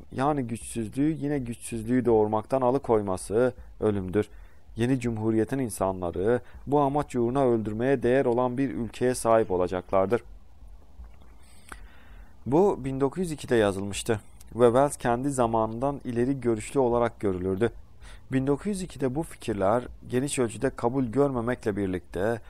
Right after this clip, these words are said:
bir yemekli davette uygun bir tartışma konusu olabilirdi. Modern okuyucular bunun tam tersine bu kelimeleri gördüklerinde gerçek anlamda korkudan nefesleri kesilir. Hitler'in korkunç olmuş olsa bile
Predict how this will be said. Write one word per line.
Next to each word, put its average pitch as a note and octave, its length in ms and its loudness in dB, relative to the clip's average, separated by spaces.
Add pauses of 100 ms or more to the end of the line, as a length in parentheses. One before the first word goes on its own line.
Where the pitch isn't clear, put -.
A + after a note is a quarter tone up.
(240)
bir D3 160 2
yemekli A#2+ 520 -2
davette A2 460 6
uygun B2 460 -4
bir C#3 80 2
tartışma A#2+ 480 0
konusu A2+ 360 0
olabilirdi. F#2 580 2 (640)
Modern E3+ 360 2
okuyucular B2 680 0 (120)
bunun D3+ 260 -2
tam D#3 260 0
tersine A2+ 640 -2
bu D3+ 140 -4
kelimeleri B2+ 580 0
gördüklerinde A#2+ 680 0
gerçek A#2+ 500 0
anlamda A#2+ 420 -2
korkudan B2 540 0
nefesleri A2+ 460 -2
kesilir. - 460 -2 (500)
Hitler'in A2 640 0 (260)
korkunç A2+ 440 2
olmuş A2 340 0
olsa G2+ 360 2
bile F#2 360 -2